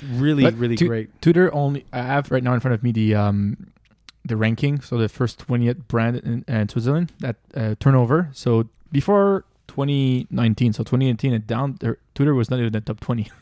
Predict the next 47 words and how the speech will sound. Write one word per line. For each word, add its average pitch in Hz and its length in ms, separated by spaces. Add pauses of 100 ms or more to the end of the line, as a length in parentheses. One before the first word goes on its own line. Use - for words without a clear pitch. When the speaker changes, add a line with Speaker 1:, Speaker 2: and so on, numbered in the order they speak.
(160)
Speaker 1:
Do 151 100
you 170 40
know 196 180
that 180 120
Tu-, 226 140
Tu-, 240 260
sorry, 214 300
but 131 180
Tudor 220 240
wasn't 170 380
in 165 80
North 151 240
America 143 500
till - 180
two - 160
thousand 117 300
nine. 151 240 (580)
Speaker 2:
Yeah, 147 120 (200)
Speaker 1:
They 120 80
Speaker 2:
I - 40
guess. 117 80
Speaker 1:
left. - 240
They 120 80
were 113 160
in 113 100
trouble. 165 400
Like, 110 180
it 123 40
was 113 180
a, 107 80 (480)
it 143 80
was 127 200
a 123 60
brand 123 360
that 123 40
was 107 120
falling 113 320
apart. 113 460 (380)
Speaker 2:
Yeah. 233 140 (300)
Speaker 1:
They 143 120
were 151 120
no 180 180
better 143 480 (260)
than 127 380 (340)
Baume 143 240
and 143 80
Mercier, 127 460